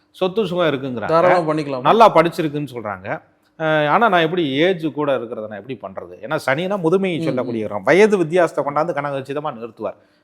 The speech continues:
Speaker 1: இந்த ஆர்கியூமெண்ட் வீட்டுல போகும். அல்லது
Speaker 2: இளமையில் முதுமை தோற்றம்.
Speaker 1: அ,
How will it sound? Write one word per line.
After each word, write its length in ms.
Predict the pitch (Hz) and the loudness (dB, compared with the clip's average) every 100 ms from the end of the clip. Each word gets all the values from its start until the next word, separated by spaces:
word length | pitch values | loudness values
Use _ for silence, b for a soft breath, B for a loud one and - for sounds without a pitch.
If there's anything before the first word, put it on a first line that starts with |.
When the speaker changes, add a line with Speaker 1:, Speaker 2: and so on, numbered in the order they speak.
| _ | _
Speaker 1:
இந்த 280 | 180 220 175 | -4 6 10
ஆர்கியூமெண்ட் 600 | 156 180 170 143 117 156 | 10 8 2 -4 -4 -4
வீட்டுல 360 | 127 120 113 | -4 -6 -8
போகும். 340 | 117 95 82 85 _ _ _ _ | -8 -10 -16 _ _ _ _ _
அல்லது 680 | - 98 107 87 101 110 85 _ | -12 -6 -6 -4 -6 -6 -8 _
Speaker 2:
இளமையில் 420 | 170 208 208 208 | -4 -2 0 0
முதுமை 260 | 180 190 180 | -2 -2 -2
தோற்றம். 360 | 151 120 107 - | -2 -2 -10 -6
Speaker 1:
அ, 100 | 139 | -4